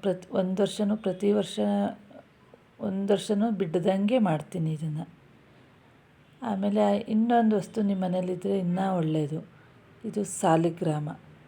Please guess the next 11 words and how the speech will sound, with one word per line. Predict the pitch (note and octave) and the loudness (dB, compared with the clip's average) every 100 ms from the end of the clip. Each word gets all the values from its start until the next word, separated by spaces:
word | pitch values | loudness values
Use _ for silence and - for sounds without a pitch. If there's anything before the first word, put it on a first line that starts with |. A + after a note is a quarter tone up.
| - - - - - - - - A3+ G#3 | -20 -20 -20 -20 -20 -20 -20 -16 -6 -6
ಗೊತ್ತಿರುತ್ತೆ | G3 - F#3+ F#3+ - F3 | -2 0 0 0 0 0
ಅನ್ಸುತ್ತೆ | D#3+ D#3+ F3 - D#3 | 0 -4 -8 -6 -6
ನಿಮಗೆ. | D3+ D3+ - - - - - - - - | -4 -8 -10 -16 -20 -20 -20 -20 -14 -4
ಸಾಲಿಗ್ರಾಮ | G#3+ F#3+ F#3+ F#3 E3+ E3 E3+ F3+ | 0 0 -2 -4 -2 -2 -2 -4
ಇದು | A3 A3 G#3 - - - - F#3+ | 0 2 2 -2 -18 -20 -8 -4
ಮನೇಲೇ | F#3 G3 G#3+ G#3+ | -2 0 2 2
ಇದ್ದರೆ | F#3+ D#3+ - F#3+ - - | 0 -2 2 2 2 0
ಅದನ್ನು | F3 F#3+ G3+ G3 | 0 0 2 0
ಇಟ್ಟು | F3+ - | 0 -4
ಪೂಜೆ | F#3 F#3 E3 E3+ | -4 -2 0 0
ಮಾಡಿ. | D#3+ D#3 E3 | 0 -4 -6